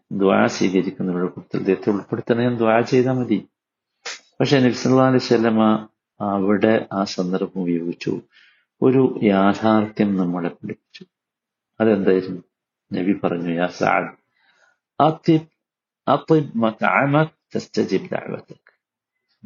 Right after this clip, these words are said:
ആ. നിന്റെ ഭക്ഷണം നന്നാക്കണം, അപ്പൊ നിന്റെ ദുആ സ്വീകരിക്കും. ഇത് വല്ലാത്ത വാചകമാണ്.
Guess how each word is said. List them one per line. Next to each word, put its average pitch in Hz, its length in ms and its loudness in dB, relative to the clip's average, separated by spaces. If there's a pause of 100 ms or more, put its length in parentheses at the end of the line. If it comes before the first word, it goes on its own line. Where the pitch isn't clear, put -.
(120)
ആ. - 220 -14 (1700)
നിന്റെ 160 280 4
ഭക്ഷണം 160 720 0 (120)
നന്നാക്കണം, 85 760 -10 (380)
അപ്പൊ 117 200 0
നിന്റെ 104 280 2
ദുആ 92 420 -4 (800)
സ്വീകരിക്കും. - 680 -12 (1120)
ഇത് 113 100 2
വല്ലാത്ത 107 300 2
വാചകമാണ്. 104 640 0